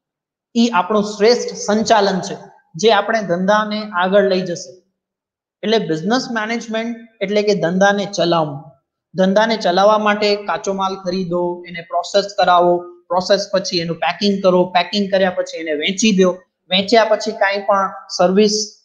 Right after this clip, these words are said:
આપવાની થાય તો ઈ service વ્યવસ્થિત આપો, તો આપણા ધંધાનું management સારું ગણાશે. હમ? એક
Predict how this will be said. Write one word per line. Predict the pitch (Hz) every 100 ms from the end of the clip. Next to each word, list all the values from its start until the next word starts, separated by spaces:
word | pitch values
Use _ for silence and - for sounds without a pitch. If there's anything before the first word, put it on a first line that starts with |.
| -
આપવાની | 180 - 208 202 202
થાય | 202 185 180
તો | - - - 175
ઈ | 180
service | - 175 196 196 180
વ્યવસ્થિત | 175 208 - 214
આપો, | 180 202 208 196 175
તો | 202
આપણા | 202 180 208 202
ધંધાનું | 165 170 180 196 202
management | 170 156 190 202 185 175 185 - _ _ _
સારું | - 269 262 233
ગણાશે. | 202 185 165 - - - _ _ _ _ _ _ _ _ _ _ _ 202
હમ? | 220 _ _ _ _ _ _ -
એક | 202 202